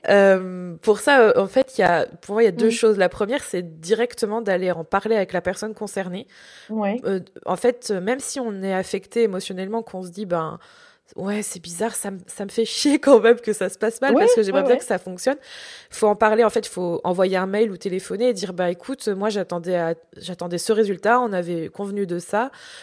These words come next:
Speaker 1: pourquoi ça se passe pas bien, et cetera. » Euh, et là, il y a, il y a plusieurs cas de figure qui se profilent. Soit la personne, elle répond pas du tout, soit elle répond, mais elle répond, euh,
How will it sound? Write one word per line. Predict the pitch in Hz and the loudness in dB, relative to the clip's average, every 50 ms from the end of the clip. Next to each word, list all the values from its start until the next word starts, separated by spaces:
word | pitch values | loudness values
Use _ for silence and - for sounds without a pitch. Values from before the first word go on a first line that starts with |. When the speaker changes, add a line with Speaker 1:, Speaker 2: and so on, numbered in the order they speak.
| - _ | -20 _
Speaker 1:
pourquoi | - 220 214 - 220 220 | -4 -4 2 2 2 2
ça | 214 196 | 2 -2
se | 180 - | -4 -2
passe | - 180 180 - | -4 -4 -4 -2
pas | - 196 175 | 0 -2 0
bien, | 170 175 214 226 | 0 0 0 0
et | 214 208 | 0 0
cetera. » | - - 202 - 208 185 170 - - - - - - - - - _ _ - - | 0 -2 -2 -2 -2 -4 -4 -6 -8 -14 -20 -20 -20 -20 -20 -20 _ _ -2 0
Euh, | 170 170 165 165 - - | 4 4 6 4 4 4
et | 185 196 | 6 6
là, | 247 277 | 6 8
il | 233 | 8
y | 196 | 6
a, | 175 170 156 160 - _ | 4 4 2 -2 -18 _
il | 165 | -6
y | 170 180 | -4 -4
a | |
plusieurs | 175 - - 214 202 214 208 208 | -4 -2 -2 0 2 2 0 0
cas | - 196 185 | 0 -4 -4
de | 185 | -4
figure | - 214 202 180 214 226 - | -6 -8 -2 -2 -2 -2 -2
qui | - - 180 | -6 -10 -10
se | - - | -10 -10
profilent. | _ - 214 208 - 285 233 202 | _ 0 0 0 2 -2 -2 -2
Soit | - - 226 | 4 4 4
la | 208 185 | 4 6
personne, | - 190 185 - - 220 208 | 2 0 -2 0 -2 -2 -2
elle | 202 180 | -2 -2
répond | 175 170 160 - - 170 | 0 0 0 0 -2 -10
pas | 170 - 220 254 311 262 | -2 0 0 0 0 -4
du | 202 180 175 175 | -10 -14 -14 -14
tout, | - - 226 269 294 294 | -10 -8 -6 -6 -4 -6
soit | 285 - - 214 196 | -6 -4 -2 0 2
elle | 175 165 | 2 2
répond, | 170 - 190 180 185 - 233 240 247 | 2 0 -2 -8 -4 -4 -2 -2 -2
mais | 233 202 | -2 -2
elle | 170 175 170 | -2 -2 -2
répond, | 170 175 175 - _ - 202 202 190 190 | -4 -4 -8 -10 _ -14 -12 -10 -8 -4
euh, | 180 170 165 | -4 -4 -4